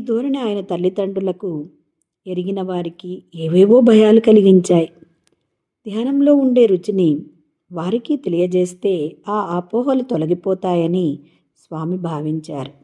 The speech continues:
వారందరినీ దగ్గరకు చేర్చి సామూహిక భజనలు చేయించసాగారు. స్వామి పాడుతున్న కీర్తనలకు, శ్లోకాలకు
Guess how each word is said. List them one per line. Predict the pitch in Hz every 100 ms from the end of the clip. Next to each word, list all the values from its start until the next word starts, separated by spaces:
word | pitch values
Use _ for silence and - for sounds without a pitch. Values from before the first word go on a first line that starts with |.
| _ _ _ _ _ _ -
వారందరినీ | 214 214 233 277 277 277 190
దగ్గరకు | 165 165 180 185 180
చేర్చి | 170 160 - 160 214 _ -
సామూహిక | 185 202 269 277 262
భజనలు | 190 156 160 165 247 254
చేయించసాగారు. | 156 143 147 175 175 151 147 139 139 _ _ _ _ _ _ _ _ _
స్వామి | 220 226 330 -
పాడుతున్న | 269 262 262 233 226 220
కీర్తనలకు, | 175 170 185 180 170 160 160 151 151 _ _ _
శ్లోకాలకు | 160 156 156 175 170 160 160